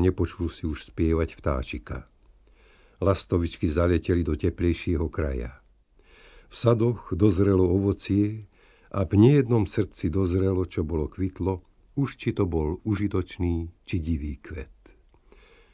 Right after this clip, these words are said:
Niejeden sedliak sa v tieto dni presilil, alebo dostal, zahriatý prácou a ovanutý studeným vetrom, chrípku. Medzi nimi bol aj Lány.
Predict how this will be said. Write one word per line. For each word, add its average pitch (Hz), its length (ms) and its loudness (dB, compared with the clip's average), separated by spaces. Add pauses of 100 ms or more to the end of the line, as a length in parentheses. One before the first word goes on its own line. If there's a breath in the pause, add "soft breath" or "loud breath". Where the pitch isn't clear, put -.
(140)
Niejeden 127 400 6
sedliak 107 480 -2
sa - 160 -6
v - 160 -8
tieto 101 320 0
dni 90 400 -2 (160)
presilil, 64 720 -8 (480)
alebo 98 320 2
dostal, 104 720 -6 (320 soft breath)
zahriatý 80 640 -4
prácou 90 640 -4
a 85 80 -8
ovanutý 85 640 -4
studeným 82 480 -4
vetrom, 85 640 -4 (400)
chrípku. - 640 -10 (960 soft breath)
Medzi 127 240 4
nimi 120 240 2
bol 104 240 0
aj 98 160 0
Lány. 69 500 0